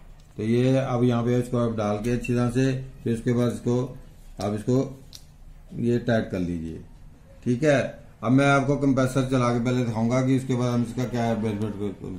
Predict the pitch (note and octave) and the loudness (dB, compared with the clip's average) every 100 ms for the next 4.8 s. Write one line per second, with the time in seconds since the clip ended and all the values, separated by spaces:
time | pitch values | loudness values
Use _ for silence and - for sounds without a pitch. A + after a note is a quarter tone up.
0 | F2+ G2 - D#2+ - D#2 - - - - | -8 -8 -8 -12 -12 -8 -10 -10 -20 -20
1 | - - - - - C3 C3 C3 C3 A#2 | -20 -20 -14 -12 -2 4 4 4 2 0
2 | A#2+ A2+ B2+ A#2 A#2 A2+ A#2+ C3 C3+ - | -2 -2 -2 -2 0 2 2 2 0 -4
3 | - - - - A#2 A#2+ A2 A2 B2 A#2 | -8 -8 -6 -4 -2 0 0 0 -2 0
4 | A#2 A#2+ B2+ B2+ C3 B2+ C3 | 0 0 2 4 4 2 2